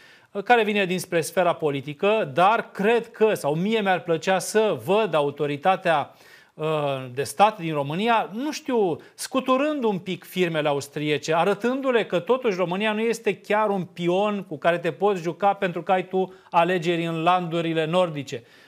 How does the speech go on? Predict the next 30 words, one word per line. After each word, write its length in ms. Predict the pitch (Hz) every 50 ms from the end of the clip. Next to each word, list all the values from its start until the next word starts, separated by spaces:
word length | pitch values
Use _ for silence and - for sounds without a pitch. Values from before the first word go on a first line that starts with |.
| _ _ _ _ _
E 480 | - 151 156 156 185 220 262 269 254 196
o 420 | 156 147 160 185 202 208 185 156
modalitate 760 | 147 143 143 139 143 143 143 135 120 - 170 202 202 233 202
de 220 | 165 156 185 202
a 180 | 202 190 196 196
ne 100 | 190 180
arăta 380 | 170 160 151 147 - 185 202
și 160 | 196 202 190 175
noi, 360 | 170 180 190 196 196 185 180
uh, 200 | 180 180 175 175
forța. 560 | - - 196 214 208 - - 202 165 139 - - - - - - - - - -
România 380 | 156 165 180 202 220 240 240
nu 120 | 233 240 247
mai 180 | 247 247 247
este 220 | 240 233 233 233 214
totuși 480 | 220 - 226 220 220 220 208 175 -
țărișoara 720 | - - 196 190 185 175 - - 190 190 190 185 180 175 170
sărmană 580 | 170 - 180 165 165 170 175 180 180 170 165 147
care 540 | - 165 170 170 170 165 170 165 160 165 160
abia 340 | 156 156 151 147 165 175
se 140 | 170 175 175
târa 420 | 156 - 165 160 156 165 175 170 165
ca 140 | - 156
să 140 | 139 - -
intre 300 | 156 165 165 147 160 160
în 80 | 151 151
U 280 | 143 160 180 180 170 165
E, 140 | 165 160 151
ca 180 | - 143 143
să, 320 | 139 - - 160 165 160